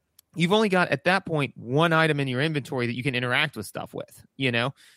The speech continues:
So you're like, "Well, two and two." Now, if that, if that had been introduced later in the game, like, after you've got the boomerang, after you've got the hook shot, after you've got, after, after, after, after, that'd be a bit of a nightmare because you'd be, like, trying everything on it. It's like, "I've got one thing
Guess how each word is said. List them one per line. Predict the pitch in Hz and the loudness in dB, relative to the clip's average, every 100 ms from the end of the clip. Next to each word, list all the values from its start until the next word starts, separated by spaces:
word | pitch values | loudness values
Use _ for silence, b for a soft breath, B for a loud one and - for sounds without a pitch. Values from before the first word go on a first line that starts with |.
| b | b
So | - | -2
you're | 151 147 | 2 4
like, | 139 - | 2 2
"Well, | 147 175 185 180 - _ _ _ _ _ | 2 2 2 -2 -8 _ _ _ _ _
two | - 151 | -4 -2
and | 156 | -2
two." | 147 185 147 131 b b - | 0 0 0 -4 b b -4
Now, | |
if | - 151 | -2 0
that, | 202 247 - - - | 0 -2 -4 -8 -6
if | 143 | -2
that | 190 226 | 0 0
had | 175 175 156 | 0 -4 -2
been | 151 - | -4 -4
introduced | 143 - 110 - 151 123 - - _ _ - | -8 -6 -8 -4 -2 -4 -8 -20 _ _ -10
later | 120 131 151 160 | 0 2 2 2
in | 135 | 0
the | 117 | -4
game, | 139 151 139 | -4 -4 -4
like, | 101 | -6
after | 104 - | -8 -10
you've | 101 | -12
got | - | -14
the | - | -8
boomerang, | 156 156 151 147 131 | -6 -2 0 0 -2
after | 110 | -4
you've | 107 | -8
got | - | -12
the | - | -8
hook | 147 - | -10 -2
shot, | 156 135 | 0 0
after | 113 113 | -2 -6
you've | 101 | -6
got, | 107 | -4
after, | 117 113 | -4 0
after, | 117 110 | -2 0
after, | 110 104 | -2 -2
after, | 120 131 165 160 b b b b - | -2 -2 -2 -4 b b b b -8
that'd | 117 147 151 | 2 4 4
be | 180 | 2
a | 160 | 4
bit | 170 | 4
of | 156 | 4
a | 143 | 4
nightmare | 156 156 127 104 | 2 2 0 -2
because | 131 127 | -2 -4
you'd | 127 - | -6 -6
be, | 139 | -2
like, | 139 127 | 0 0
trying | - - 143 147 139 131 120 - | -6 -4 0 0 2 0 -2 -2
everything | 139 139 127 117 127 117 107 - | 0 0 0 0 0 0 -2 -2
on | 127 104 | 0 0
it. | 90 | -4
It's | 117 | -4
like, | 131 - | -4 0
"I've | |
got | 123 - 127 | 0 0 -2
one | 117 151 156 | 0 2 0
thing | 131 160 135 113 104 | -2 2 4 2 -4